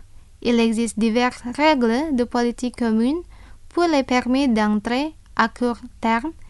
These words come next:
y compris le visa Schengen, l'alignement des contrôles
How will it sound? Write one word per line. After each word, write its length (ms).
y 100
compris 460
le 220
visa 440
Schengen, 580
l'alignement 640
des 160
contrôles 680